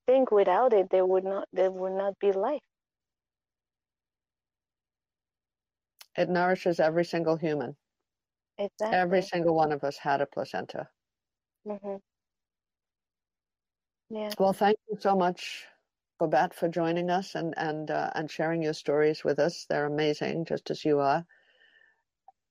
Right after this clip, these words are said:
Speaker 1: You're very welcome. Thank you for having me. I feel so honored.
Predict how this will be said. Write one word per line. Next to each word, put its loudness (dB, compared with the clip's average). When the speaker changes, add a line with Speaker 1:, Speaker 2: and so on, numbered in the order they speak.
Speaker 1:
You're 6
very 6
welcome. 2
Thank -2
you -10
for 2
having 0
me. 2
I -2
feel 4
so 4
honored. 0